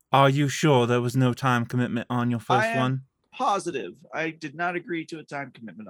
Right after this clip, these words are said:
Speaker 2: on the A T, on the, on the lieutenant.
Speaker 1: Well, it's your law-abiding ward, so your A T V is ready when you're done eating.
Speaker 2: Okay, perfect. We just come see you?
Speaker 1: Yes, I'll be waiting by the door.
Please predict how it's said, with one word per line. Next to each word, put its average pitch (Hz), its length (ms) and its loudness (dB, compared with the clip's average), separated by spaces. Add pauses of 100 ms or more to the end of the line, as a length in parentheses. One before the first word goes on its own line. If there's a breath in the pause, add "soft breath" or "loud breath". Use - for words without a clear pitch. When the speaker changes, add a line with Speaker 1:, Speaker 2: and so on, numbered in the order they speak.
(120)
Speaker 2:
on 117 300 -14
the 117 80 -10
A 117 180 -6
T, 113 220 -20
on 127 180 -4
the, 110 180 -10 (140)
on 120 160 -8
the 117 240 -8 (380)
lieutenant. 120 460 -12 (360)
Speaker 1:
Well, 127 300 2
it's 120 320 -4
your 127 420 2 (220)
law-abiding 123 840 0
ward, 117 560 -2
so 117 460 -4
your 127 280 0
A 131 140 4
T 127 160 -2
V 123 200 -2
is 120 140 -4
ready 123 240 2
when 123 180 0
you're 120 200 0
done 123 260 0
eating. 101 680 -8 (300)
Speaker 2:
Okay, 381 360 -4
perfect. 247 520 -4
We 214 100 -8
just 247 200 -12
come 226 180 -4
see 247 160 -8
you? 277 300 -10 (220)
Speaker 1:
Yes, 131 340 2
I'll 127 140 2
be 131 80 0
waiting 123 320 0
by 117 180 0
the 110 80 -6
door. 110 380 -4